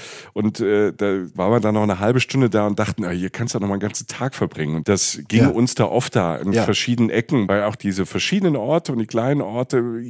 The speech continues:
Speaker 1: jeder hat so seinen eigenen Charme. Manche sind ähnlich, aber, aber es war jetzt fast keiner dabei, wo ich gesagt habe, „Uh, das ist jetzt aber mal eine hässliche Ecke.“ Und egal, alles, was du gern machst, sag mal, an Sport, Kunst, Kultur, irgendwo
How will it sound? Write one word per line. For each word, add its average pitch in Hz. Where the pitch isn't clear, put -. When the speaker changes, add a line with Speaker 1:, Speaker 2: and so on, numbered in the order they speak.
Speaker 1:
jeder 135
hat 135
so 131
seinen 117
eigenen 120
Charme. 139
Manche 107
sind 107
ähnlich, 135
aber, 104
aber 101
es 98
war 104
jetzt 131
fast -
keiner 135
dabei, 113
wo 104
ich 107
gesagt 95
habe, -
„Uh, 117
das 98
ist 143
jetzt 107
aber 87
mal 87
eine 80
hässliche 82
Ecke.“ 98
Und 95
egal, 104
alles, 131
was 117
du 95
gern 98
machst, 98
sag 85
mal, 85
an 90
Sport, 98
Kunst, 123
Kultur, 98
irgendwo 143